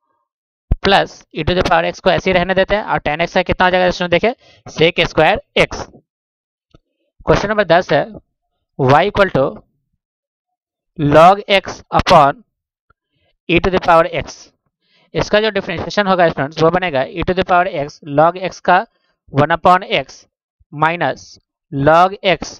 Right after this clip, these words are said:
into e to the power x का e to the power x divided by e to the power x का स्क्वायर। जब इसको आप सॉल्व करेंगे स्टूडेंट्स, देखिए क्या बनेगा, वन upon x माइनस का log x divided by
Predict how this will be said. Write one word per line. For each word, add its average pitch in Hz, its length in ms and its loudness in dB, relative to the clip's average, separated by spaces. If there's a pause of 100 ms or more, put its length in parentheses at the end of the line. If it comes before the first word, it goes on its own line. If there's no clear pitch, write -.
(360)
into 170 320 -2 (280)
e - 80 -2
to 170 120 -2
the 185 80 -2
power 175 260 2
x - 100 -12
का 190 120 0
e 160 160 -2
to 160 100 4
the 175 80 0
power 170 240 2 (120)
x - 220 -14 (380)
divided 151 440 2
by 135 120 0 (500)
e 165 80 -4
to 180 140 2
the 175 140 0
power 147 220 0
x - 200 -10
का 220 140 0 (360)
स्क्वायर। - 540 -2 (840)
जब 160 80 2
इसको 170 180 0
आप 196 180 2
सॉल्व 175 160 2
करेंगे 190 280 0
स्टूडेंट्स, 135 300 -10
देखिए 160 260 -6
क्या 170 180 4
बनेगा, 170 360 0 (420)
वन 151 220 0
upon 202 260 2 (120)
x - 180 -4 (840)
माइनस 151 440 -2
का 139 100 2 (800)
log 156 540 2
x - 200 -6 (400)
divided 151 460 0
by 139 100 0